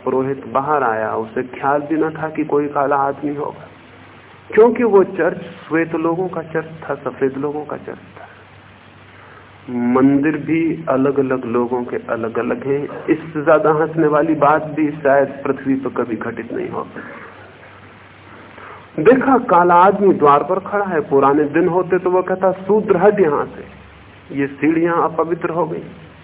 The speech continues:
तेरे होने से।" और पुराने दिन होते तो शायद उसकी गर्दन काट दी जाती या उसके कानों में शीशा पिघला के भर दिया जाता।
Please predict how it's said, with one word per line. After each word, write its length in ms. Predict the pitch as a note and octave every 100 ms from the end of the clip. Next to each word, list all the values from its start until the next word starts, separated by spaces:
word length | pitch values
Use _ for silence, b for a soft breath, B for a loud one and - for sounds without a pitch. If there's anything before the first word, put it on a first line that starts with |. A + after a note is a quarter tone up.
| -
तेरे 160 | C#3+ B2+
होने 320 | C3 A#2 B2
से।" 300 | - - - - - - - B B B -
और 220 | E3 G#3+ A3+
पुराने 440 | A3+ A#3 B3 B3
दिन 180 | B3 B3
होते 300 | A#3 A#3+ A#3+
तो 160 | A3
शायद 380 | G3+ - F#3 F#3+
उसकी 260 | F#3+ G3 G3
गर्दन 380 | F#3+ F#3 G#3 G#3
काट 300 | - G3+ -
दी 80 |
जाती 520 | D#3+ A2 F#2+ - A#2+ C3+
या 60 |
उसके 280 | C#3 C#3+ E3
कानों 380 | D#3 D#3 E3 F3
में 220 | F3+ F3
शीशा 220 | F#3 F#3+
पिघला 360 | F3+ F#3 F3+ F#3
के 120 | F3+
भर 180 | F3+ F#3
दिया 200 | - A#1+
जाता। 300 | - -